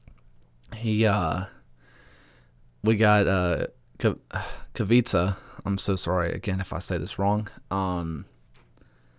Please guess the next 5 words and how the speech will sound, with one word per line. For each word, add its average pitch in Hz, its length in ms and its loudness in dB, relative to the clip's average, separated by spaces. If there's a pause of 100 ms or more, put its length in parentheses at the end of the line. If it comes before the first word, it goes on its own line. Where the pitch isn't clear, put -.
(760)
he 117 600 2
is 101 640 2 (100)
super, 131 460 4
super 104 320 0
strong, 98 500 0